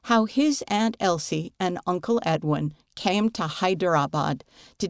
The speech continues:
teach their family the gospel. John was the youngest of the twenty-two pioneer members to be baptized in nineteen seventy-eight. When I visited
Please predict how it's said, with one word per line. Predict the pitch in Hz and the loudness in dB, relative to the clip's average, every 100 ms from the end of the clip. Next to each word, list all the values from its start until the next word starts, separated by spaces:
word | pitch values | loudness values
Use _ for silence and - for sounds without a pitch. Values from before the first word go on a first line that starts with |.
| - | 0
teach | 262 262 - | 4 4 4
their | 233 226 | 4 4
family | - 180 170 165 | 4 2 2 0
the | 160 | -2
gospel. | 156 156 147 - 147 143 - _ _ _ _ _ _ | -2 -2 -2 -4 -4 -6 -8 _ _ _ _ _ _
John | - 196 170 180 | 0 2 2 2
was | 185 185 | 0 0
the | 220 | -2
youngest | 190 165 185 151 - | 0 0 0 -2 -6
of | 151 | -6
the | 156 | -6
twenty-two | - - 226 233 240 - 202 | -8 -6 2 4 4 2 -4
pioneer | 160 - 180 202 226 214 | -4 -4 -2 2 4 4
members | 190 160 160 156 - | 0 0 -2 -4 -4
to | 170 | -4
be | 175 | -4
baptized | 160 165 160 - 160 151 156 - - _ _ - | -4 -4 -4 -6 -4 -4 -4 -8 -16 _ _ -4
in | 208 170 | -2 0
nineteen | 151 143 - 156 | 0 0 -2 -4
seventy-eight. | - 151 135 143 139 143 151 - _ _ _ _ _ _ _ _ - - _ | -4 -4 -4 -4 -4 -8 -12 -18 _ _ _ _ _ _ _ _ -20 -20 _
When | 208 214 | 4 4
I | 214 202 226 | 2 2 4
visited | 226 196 165 160 147 151 | 4 4 2 0 -2 -6